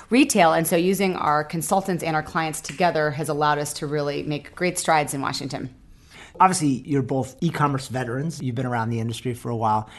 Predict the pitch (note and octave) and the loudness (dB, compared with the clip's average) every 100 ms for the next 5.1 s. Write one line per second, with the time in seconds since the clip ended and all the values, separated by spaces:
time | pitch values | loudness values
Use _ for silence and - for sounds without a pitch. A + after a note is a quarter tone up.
0 | - - D3 - D#3+ - F3 F3+ D#3+ D3 | -10 -4 -2 0 0 0 2 2 2 2
1 | C3 B2+ B2 A#2+ B2 - A#2+ B2+ D3+ - | 0 -2 0 0 -2 -6 -8 -6 -8 -4
2 | B3 F3+ - C#3 D3 D#3+ D#3 - B2 C#3+ | 0 0 0 2 8 8 6 0 2 2
3 | D#3 - A#2+ G#2 A#2+ B2 D3 B2+ A#2 G#2 | -2 -8 -8 -6 -8 -2 -2 -2 -4 -2
4 | G#2 A2 - C3+ C3+ B2+ A#2+ A2+ - B2 | -2 -4 -6 -2 -2 0 -4 -4 -4 -4
5 | B2 | -6